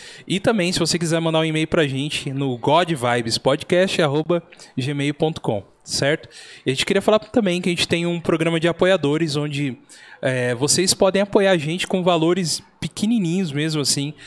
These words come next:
pra gente continuar com o nosso projeto, que a gente continuar trazendo pessoas aqui,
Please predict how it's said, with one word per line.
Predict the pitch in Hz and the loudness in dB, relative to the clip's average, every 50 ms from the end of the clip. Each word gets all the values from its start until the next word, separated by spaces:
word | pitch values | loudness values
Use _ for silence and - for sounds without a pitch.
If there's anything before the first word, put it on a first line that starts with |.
| - - - | -20 -12 -6
pra | - 147 | -4 -4
gente | 151 - | -4 -2
continuar | - - 170 - - 160 160 156 156 156 156 156 156 | -2 -2 -2 0 0 -2 0 0 0 0 0 0 0
com | - - 160 | -2 -2 -2
o | |
nosso | 147 147 151 - - | -2 -2 -2 -2 -2
projeto, | - 139 127 120 117 127 131 143 156 151 - - - _ _ _ _ _ - | -2 -2 -2 -2 -2 0 0 0 0 -2 -4 -12 -20 _ _ _ _ _ -8
que | - 147 | -6 -6
a | |
gente | 156 - - | -4 -2 0
continuar | 180 165 - 165 165 165 175 | 0 0 2 2 0 0 2
trazendo | - 180 165 147 143 156 151 147 | 2 2 0 0 0 -2 -4 -4
pessoas | - - 156 143 - - 147 143 139 127 | -2 -2 -2 0 0 0 0 0 0 -2
aqui, | 139 127 - - - 135 147 | -4 -6 -6 -6 -6 -6 -6